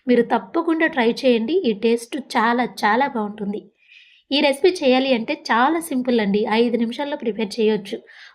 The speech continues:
ముందుగా ఇలా స్టవ్ on చేసుకోవాలి. స్టవ్ పైన ఇలా ఒక ప్యాన్ సెట్ చేసుకోవాలి. తర్వాత ఇందులోకి ఆయిల్ యాడ్ చేసుకోవాలి. ఆయిల్ హీట్ అయిన తర్వాత చాలా సన్నగా కట్ చేసుకున్న టూ ఆనియన్స్ యాడ్ చేసుకోవాలి.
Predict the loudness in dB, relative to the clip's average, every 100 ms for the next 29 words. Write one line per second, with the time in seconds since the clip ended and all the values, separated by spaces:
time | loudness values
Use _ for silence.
0 | -4 0 2 2 2 2 0 0 0 2
1 | -2 -6 -6 -2 0 2 0 -2 -2 -2
2 | 0 -2 -2 0 -2 -2 -4 -6 -4 -2
3 | -4 -2 -2 -2 -8 -6 -8 -8 -12 -18
4 | -20 -14 -2 2 4 2 2 -2 -4 -16
5 | _ _ 0 2 2 0 0 -4 -4 -4
6 | -2 0 0 -2 -2 -2 -2 -4 -8 -6
7 | -2 -2 -4 -4 0 2 2 2 0 2
8 | 0 2 -2 -2 0 -2 -2 _ _ -20
9 | _ _ -4 0 2 2 0 0 0 0
10 | -4 -4 -6 -4 -6 -4 -6 -6 -2 -2
11 | -2 -2 -4 -2 -2 -2 -8 -16 -6 -4
12 | -4